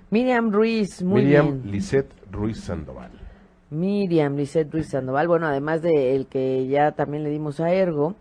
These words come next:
Speaker 1: aquí dice, conjuntamente, dice, "Mutuamente cada uno actúa para sí mismo". Esto habla de relación. "Y por sí mismo, conjuntamente alcanzamos la meta y cada uno para sí y por sí mismo".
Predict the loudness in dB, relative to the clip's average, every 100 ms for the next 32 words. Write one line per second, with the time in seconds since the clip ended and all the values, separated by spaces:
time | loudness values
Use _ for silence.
0 | _ -20 -20 -16 -12 -6 -4 -2 0 0
1 | -2 -4 -4 -2 -2 0 2 2 0 -2
2 | -4 -6 -8 -12 -20 _ _ -6 0 0
3 | 2 2 2 2 -2 -2 0 2 2 2
4 | 0 -2 -4 0 2 2 2 0 -2 -4
5 | -4 -4 -6 -6 -2 2 4 2 2 -2
6 | -4 -4 -4 -6 _ _ -20 -20 -20 -20
7 | _ _ _ -20 _ _ _ -2 0 4
8 | 2 2 -4 -4 -4 -6 -8 -10 -4 -4
9 | -2 -2 0 -2 -2 -2 -2 0 -2 -2
10 | -4 -2 -2 -2 -4 -4 -4 -2 0 0
11 | -2 -4 -2 -4 -4 -6 -8 -6 -10 -6
12 | -8 -6 -8 -8 -10 -12